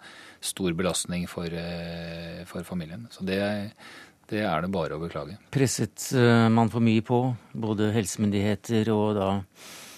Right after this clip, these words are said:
Speaker 2: vel videreformidlet av pressen?
Speaker 1: Det er selvfølgelig slik at intensjonen med dette var å redde liv. Eh, det er jo veldig beklagelig at en av effektene er at man også har forvoldt, eh, skade.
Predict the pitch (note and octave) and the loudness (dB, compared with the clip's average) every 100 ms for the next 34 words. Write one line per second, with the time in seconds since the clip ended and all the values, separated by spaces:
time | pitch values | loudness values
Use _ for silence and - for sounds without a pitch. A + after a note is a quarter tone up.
0 | - - A2 A2+ A#2+ A2+ A2+ G2+ A2 G#2 | -8 4 6 6 2 2 4 4 2 2
1 | G2+ G#2 G#2+ G#2+ - A#2 - _ _ - | 2 -2 -2 -2 -4 -10 -16 _ _ -20
2 | - - - - - - - _ _ _ | -18 -18 -20 -20 -20 -20 -20 _ _ _
3 | _ - C#3 A#2 - E3+ D3 B2 B2 C3+ | _ -16 -12 -12 -10 -10 -8 -2 0 0
4 | C3 G#2+ A2+ - F#2+ G#2+ A2 G#2 A2+ - | 0 0 0 0 0 0 -2 -2 -2 -2
5 | F2+ F#2 G2+ G#2 - G2 F#2+ G2 E2+ D2+ | 0 0 0 -2 -2 0 0 0 -2 -4
6 | D2 C#2+ - - _ F2+ F2 F2 F2 F2 | -8 -10 -14 -20 _ -10 -6 -6 -6 -8
7 | F2 F2 F#2+ F#2 E2 D2 E2+ F2 E2+ D#2+ | -8 -4 -4 -2 -4 -4 -8 -6 -6 -6
8 | F2 F2+ - F#2 - F#2 E2+ G2 G2+ F#2 | -6 -6 -6 -10 -10 -8 -4 -4 -4 -6
9 | - G#2 G2 E2+ E2+ - F#2+ E2+ - F2 | -6 -6 -4 -4 -6 -6 -6 -4 -4 -4
10 | F2 - F#2 E2+ E2+ - F#2 F2 F2 F2 | -6 -4 -4 -4 -6 -10 -8 -6 -4 -4
11 | F2 F2 E2+ - F#2+ F#2 | -4 -6 -6 -4 -2 -2